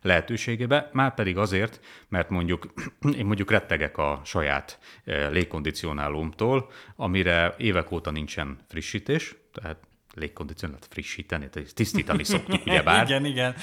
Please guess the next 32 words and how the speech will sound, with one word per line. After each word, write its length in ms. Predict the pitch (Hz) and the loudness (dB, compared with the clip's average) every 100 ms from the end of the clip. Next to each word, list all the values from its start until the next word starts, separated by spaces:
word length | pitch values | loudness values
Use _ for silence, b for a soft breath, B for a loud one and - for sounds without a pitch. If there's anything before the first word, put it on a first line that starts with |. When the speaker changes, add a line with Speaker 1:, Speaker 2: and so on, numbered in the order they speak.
| B | B
Speaker 1:
De 60 | - | 4
hát 100 | 90 | 6
Speaker 2:
Kijön 140 | 104 131 | 6 6
Speaker 1:
itt 60 | |
Speaker 2:
a 20 | |
Speaker 1:
egy 60 | 95 | 4
Speaker 2:
szerelő, 460 | - 190 160 147 143 | 4 4 6 6 6
kitisztítja, 1040 | 185 190 143 123 131 - 117 123 143 165 165 | 2 0 0 2 -2 0 0 2 -2 -8 -6
nem 100 | 143 | -2
tudom, 100 | 117 | 0
föltölti 400 | 110 147 117 107 | 2 2 2 0
gázzal. 760 | 113 165 156 139 139 131 127 127 B B B | 2 4 4 4 4 6 4 -2 B B B
Speaker 1:
Igen, 200 | 139 120 | 6 6
a 60 | |
firmware 320 | 107 151 117 98 | 8 8 8 6
frissítés 540 | - 127 127 139 120 | 6 2 4 4 4
az 140 | 110 | 4
ritka, 460 | 120 123 - 82 - 185 | 6 4 4 2 2 2
ritka 340 | 117 113 110 | 2 4 4
eszköz 320 | 98 - 90 | 4 4 -2
ezen, 320 | 104 147 185 170 B B B | 0 4 2 0 B B B
de 160 | - 117 | 0 4
ez 120 | 123 | 4
egy 180 | 113 110 | 4 2
igazán 360 | 135 95 80 73 | 0 2 2 0
kiváló 500 | 104 82 76 73 67 | 0 2 2 2 -2
kínai 400 | 87 71 67 78 | -4 -4 -4 -2
eszköz, 480 | 147 - 98 80 - B B | -2 0 0 0 -6 B B
amit 220 | 92 76 | -8 -2
annak 240 | 98 78 - | 0 -2 -4
idején 340 | 73 69 67 | -4 -4 0
beraktak. 560 | 113 165 - - 85 | 4 4 2 0 -2